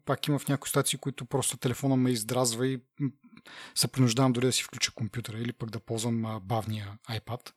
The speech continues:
Но екраните пораснаха от това време, от преди тези осем години, когато аз го ползвах <laughs> това,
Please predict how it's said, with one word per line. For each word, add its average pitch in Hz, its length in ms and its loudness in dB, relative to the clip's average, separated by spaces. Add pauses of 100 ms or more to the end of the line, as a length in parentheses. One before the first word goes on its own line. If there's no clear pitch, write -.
(1080)
Но 175 380 6 (400)
екраните 202 460 10
пораснаха 185 540 10
от 170 80 4
това 175 180 12
време, 165 220 10
от - 240 0
преди 139 180 6
тези 151 180 8
осем 139 340 10
години, 123 240 4
когато 127 360 -2
аз - 220 2
го - 80 -10
ползвах 135 380 4
<laughs> - 0 -
това, - 320 6